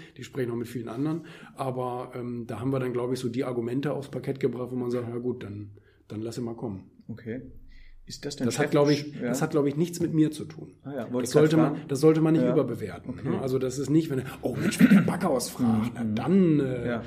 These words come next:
Speaker 1: machen wir hier aber die Schleusen auf.“ Das, das glaube ich nicht, dass das viel mit mir zu tun hat.
Speaker 2: Okay.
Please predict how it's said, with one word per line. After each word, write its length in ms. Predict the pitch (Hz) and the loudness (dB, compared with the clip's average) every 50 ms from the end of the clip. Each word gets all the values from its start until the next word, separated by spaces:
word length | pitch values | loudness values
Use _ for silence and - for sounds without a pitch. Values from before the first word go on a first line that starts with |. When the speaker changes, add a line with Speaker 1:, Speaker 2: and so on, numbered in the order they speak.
| - - - - | -12 -14 -6 -2
Speaker 1:
machen 300 | 127 135 139 139 156 147 | -2 -2 0 2 2 2
wir 80 | 143 | 4
hier 220 | 143 143 143 135 135 | 4 4 4 4 4
aber 140 | 131 131 | 0 -2
die 100 | 127 127 | -2 -2
Schleusen 340 | 120 - 127 123 123 120 127 | -4 -4 -4 -4 -4 -4 -4
auf.“ 220 | 123 117 107 - - | -6 -6 -8 -6 -6
Das, 340 | 165 - - - - - | -6 -6 -6 -8 -8 -6
das 160 | - 165 156 - | -6 -6 -4 -2
glaube 240 | 160 147 143 143 | -2 0 0 0
ich 60 | 139 139 | 0 -2
nicht, 180 | 143 135 - | -2 -4 -4
dass 140 | 123 - - | -8 -10 -10
das 100 | - - | -12 -8
viel 140 | - 123 110 | -8 -8 -6
mit 140 | 110 104 120 | -6 -8 -8
mir 140 | 123 120 | -8 -10
zu 140 | - - - | -10 -12 -14
tun 220 | - 104 101 95 65 | -14 -12 -12 -12 -14
hat. 180 | 67 - - _ - | -18 -20 -20 _ -14
Speaker 2:
Okay. 340 | - 131 - - - 107 | -14 -12 -12 -10 -10 -10